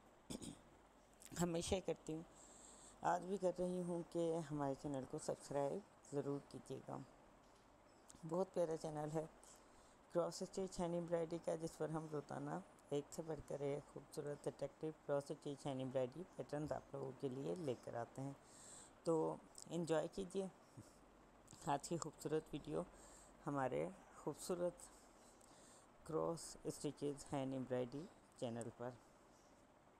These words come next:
अगर आप <clears throat> अ, कुछ throat problem है जिसकी वजह से बोलने में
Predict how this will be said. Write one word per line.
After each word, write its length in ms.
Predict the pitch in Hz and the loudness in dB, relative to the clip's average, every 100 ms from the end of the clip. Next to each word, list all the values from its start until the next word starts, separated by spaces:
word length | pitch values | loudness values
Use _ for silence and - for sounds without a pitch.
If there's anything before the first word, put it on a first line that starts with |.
| - - - - - - - - - - | -20 -20 -20 -20 -20 -20 -20 -20 -18 -4
अगर 240 | 165 - | -2 -2
आप 240 | 208 147 - - - - - - - - | -2 -2 -6 -14 -12 -12 -12 -20 -8 -4
<clears throat> 760 | - - - - 254 240 - - - - - - - - - - - - - - - - - - - - | 0 -2 -4 -4 0 2 0 -4 -12 -20 -20 -20 -20 -20 -20 -20 -20 -20 -20 -20 -20 -20 -20 -18 -18 -8
अ, 260 | - 147 135 - | 4 6 6 2
कुछ 260 | 190 - - 175 165 - | -2 0 0 2 2 0
throat 220 | 160 147 143 - | 2 2 2 -2
problem 440 | 156 143 156 175 | -2 0 -2 0
है 220 | 160 160 160 | 2 0 0
जिसकी 260 | 147 - 147 | -4 -6 -4
वजह 180 | 139 | 0
से 160 | 131 147 | 0 -2
बोलने 360 | 135 131 127 135 | -2 -2 0 0
में 140 | 143 | -2